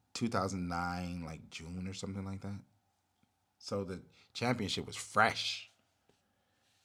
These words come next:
Or at least the finals. So I think it was, they won the championship.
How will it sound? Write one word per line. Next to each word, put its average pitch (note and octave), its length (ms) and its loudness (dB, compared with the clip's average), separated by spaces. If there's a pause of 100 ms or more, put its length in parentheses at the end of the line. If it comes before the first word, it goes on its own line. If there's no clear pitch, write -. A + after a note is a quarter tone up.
(760)
Or A2+ 120 6
at G#2 80 4
least B2+ 160 4
the G#2+ 60 -2
finals. F#2 440 2
So - 80 0
I A2+ 120 6
think G3+ 200 4
it G3 40 2
was, E3 100 0
they D3 80 2
won D3 180 -2
the A#2+ 60 -2
championship. A2 480 -6